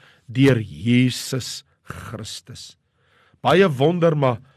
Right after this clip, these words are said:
waar word hierdie erfenis van ons dan nou bewaar? Wel, dis mos nou duidelik uit Petrus se skrywe, wanneer Petrus met ons praat, dan sê hy vir ons daar in een Petrus hoofstuk een vers drie, "Geseënd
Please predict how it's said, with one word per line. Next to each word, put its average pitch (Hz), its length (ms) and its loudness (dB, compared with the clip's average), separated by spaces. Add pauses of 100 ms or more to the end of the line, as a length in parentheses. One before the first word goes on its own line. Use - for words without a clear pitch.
(280)
waar 196 540 6
word 165 260 2
hierdie 139 300 0
erfenis 151 580 -4
van 165 160 -8
ons 143 320 -2
dan 135 160 0
nou 123 160 -2
bewaar? 113 680 -6 (560)
Wel, 156 140 0
dis 165 180 -2
mos 160 240 -4
nou 139 80 2 (160)
duidelik 160 460 0
uit 127 140 -8 (100)
Petrus 143 420 -2
se 117 80 -14
skrywe, 127 540 -8 (340)
wanneer 123 240 -4
Petrus 147 560 -2
met 135 160 -10
ons - 140 -12 (180)
praat, 135 320 -2 (380)
dan 120 100 -12
sê 151 140 0
hy 131 80 0
vir 147 100 -4
ons 123 80 -4
daar 139 160 -6
in 170 140 -4
een 160 140 0 (100)
Petrus 135 480 -2 (400)
hoofstuk 127 340 -6
een 139 160 -2
vers 135 320 -10
drie, 131 160 -2
"Geseënd - 1000 -4